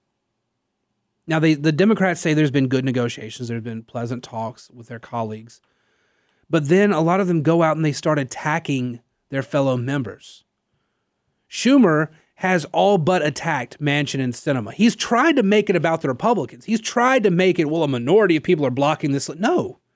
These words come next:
If it were just a minority, you have the votes. But it's a majority of senators in the Senate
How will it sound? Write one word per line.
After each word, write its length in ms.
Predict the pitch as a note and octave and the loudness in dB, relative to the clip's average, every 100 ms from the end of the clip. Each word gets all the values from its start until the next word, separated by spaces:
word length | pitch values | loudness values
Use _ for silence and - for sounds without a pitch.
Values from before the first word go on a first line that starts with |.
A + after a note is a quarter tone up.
| _ _ _ _ _ _ _ _ _ _ _ | _ _ _ _ _ _ _ _ _ _ _
If 140 | - F#3 | -4 0
it 80 | B3 | 4
were 120 | A3 | 4
just 320 | C3 B3+ C4+ | 4 2 2
a 40 | |
minority, 800 | A3+ G3 E3 G3 E4 C4 E3+ C#3+ - _ - | 2 2 2 4 6 6 4 0 -4 _ 0
you 160 | G3+ | 2
have 380 | G3+ G3 B3 F#3+ | 4 2 0 0
the 80 | D#3 | -2
votes. 720 | A#2+ G#3+ A#2+ - - - _ _ _ _ _ _ _ _ _ _ _ _ _ _ _ | 2 2 0 -6 -20 -20 _ _ _ _ _ _ _ _ _ _ _ _ _ _ _
But 100 | C3 | -10
it's 160 | B2 | -8
a 40 | C3+ | -8
majority 580 | C3+ A#2+ D3 G3 F3+ | -6 0 2 4 2
of 100 | A#2 | 0
senators 560 | - D3 B2 A2 G#2 - - | -4 -6 -6 -8 -14 -20 -12
in 220 | C3+ C#3+ | -6 -4
the 60 | |
Senate 560 | C#3 - G3 D#3 - - | -6 -2 0 0 -4 -20